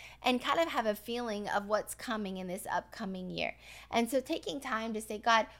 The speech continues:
what is it that I feel like you're doing in my heart? What do I feel like you're doing in my life this year?" And this can come in all sorts of ways. A lot of time it comes in the form of a desire, uh, an impression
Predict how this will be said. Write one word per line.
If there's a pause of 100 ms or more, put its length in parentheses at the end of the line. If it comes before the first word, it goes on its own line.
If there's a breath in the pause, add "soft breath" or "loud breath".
(160 loud breath)
what
is
it
that
I (120)
feel
like
you're
doing (420 soft breath)
in
my
heart?
What
do
I
feel
like
you're
doing (380 soft breath)
in
my
life
this
year?"
And
this
can
come (240 loud breath)
in
all
sorts
of
ways.
A
lot
of
time (260 loud breath)
it
comes
in
the
form
of
a
desire, (280 loud breath)
uh,
an
impression